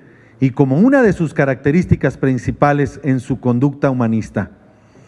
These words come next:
En este tenor, la iniciativa indica que el Estado mexicano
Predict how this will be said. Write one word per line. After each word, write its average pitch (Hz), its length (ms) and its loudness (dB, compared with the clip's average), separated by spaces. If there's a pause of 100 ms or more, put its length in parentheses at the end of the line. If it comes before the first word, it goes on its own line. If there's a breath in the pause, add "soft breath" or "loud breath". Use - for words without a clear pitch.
(760 loud breath)
En 180 100 2
este - 220 2
tenor, 139 500 -4 (600 soft breath)
la 127 120 2
iniciativa 156 640 0
indica 143 680 -2 (340 soft breath)
que 147 80 2
el 143 80 2
Estado 240 360 0
mexicano 151 680 0